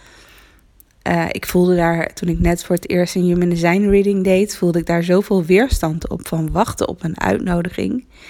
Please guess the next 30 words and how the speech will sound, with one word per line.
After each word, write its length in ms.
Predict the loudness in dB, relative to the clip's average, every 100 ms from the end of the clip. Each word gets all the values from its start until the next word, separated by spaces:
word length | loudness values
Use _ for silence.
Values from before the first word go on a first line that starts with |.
| -20 -20 -20 -20 -10
Ik 100 | -2
ben 180 | -2
ondernemer, 800 | 0 2 2 4 4 2 2 2
ehm, 440 | 0 -2 -2 -4 -8 -10 -8 -8
ik 120 | -4
heb 120 | -4 0
daar 140 | -2
geen 200 | 0 -2
tijd 360 | 2 2 2 0
voor 320 | -2 -2 -2
om, 320 | -2 -2 -6 -10 -20 -20 -20 -20 -14
ja, 220 | -6 -4
te 160 | -2 0
wachten 340 | 0 0 -4
op 140 | 2
een 120 | 2 2
uitnodiging. 920 | -2 -2 -2 -2 -4 -4 -4 -6 -10 -18 _
Ehm, 440 | -6 -4 -4 -6 -10 -14 -20 -8
ja, 220 | -6 -6
ik 120 | -6
moet 160 | -4 -2
gewoon 220 | 0 0
zelf 260 | 4 2 0
het 120 | -6
initiatief 640 | -4 -4 -4 -6 -6 -6
nemen. 280 | -4 -4 -4
Ik 60 | -4
moet 220 | -4 -2
zelf, 420 | 0 2 0 -10 -20 -20 -20 -20 -20 -20 _ _
eh, 120 | -8